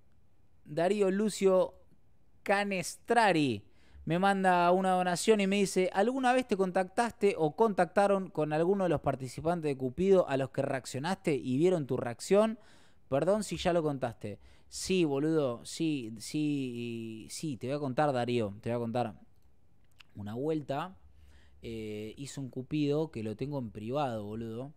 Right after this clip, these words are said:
Eh, hice un Cupido a una chica que,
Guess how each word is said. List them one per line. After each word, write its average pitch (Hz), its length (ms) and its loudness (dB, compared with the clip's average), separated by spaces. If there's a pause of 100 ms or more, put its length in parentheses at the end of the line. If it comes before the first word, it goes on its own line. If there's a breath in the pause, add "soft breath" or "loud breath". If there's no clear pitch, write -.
(720 loud breath)
Eh, 107 680 -6
hice 147 200 -10
un 151 60 -6
Cupido 147 340 -6
a 160 40 -4
una 143 200 -6
chica 160 400 -10
que, 104 1300 -8